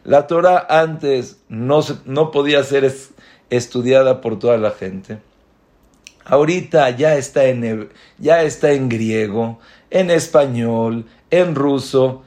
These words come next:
Cuando quieres saber si hay un libro que, que, que sí pegó, dice, "No, este ya fue traducido al español, al inglés, francés, ruso". Hoy en día, las sijot de Rav Moshe Shapira te dicen, "Mira,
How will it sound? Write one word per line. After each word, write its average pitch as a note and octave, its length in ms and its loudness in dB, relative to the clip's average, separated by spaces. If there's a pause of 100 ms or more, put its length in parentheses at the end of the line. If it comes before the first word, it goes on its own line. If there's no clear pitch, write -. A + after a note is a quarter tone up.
(300)
Cuando C#3 260 -4
quieres F#3 240 0
saber E3 280 0
si D#3+ 100 -2
hay D#3+ 120 2
un D3 280 -4
libro C3+ 600 0 (400)
que, A2+ 680 -4 (500)
que, B2 380 -4 (180)
que C#3 100 -4
sí F3+ 220 -4
pegó, E3+ 680 2 (220)
dice, A#2 200 -4
"No, C3+ 200 2
este D#3 200 -2
ya D3+ 140 2
fue D3+ 140 -6
traducido B2+ 640 -6
al A#2 100 -2
español, C3 1000 -2 (360)
al D3+ 220 2
inglés, C#3 840 0
francés, C#3+ 1160 0
ruso". D#3 920 -2 (760)
Hoy C#3 220 0
en C3+ 120 -4
día, D#3+ 380 2
las A2+ 180 -6
sijot C3+ 380 -4
de C3 100 0
Rav A2+ 160 -2
Moshe B2+ 280 -6
Shapira C3 520 -4
te A#2 100 -6
dicen, B2 420 -6
"Mira, A#2+ 460 -4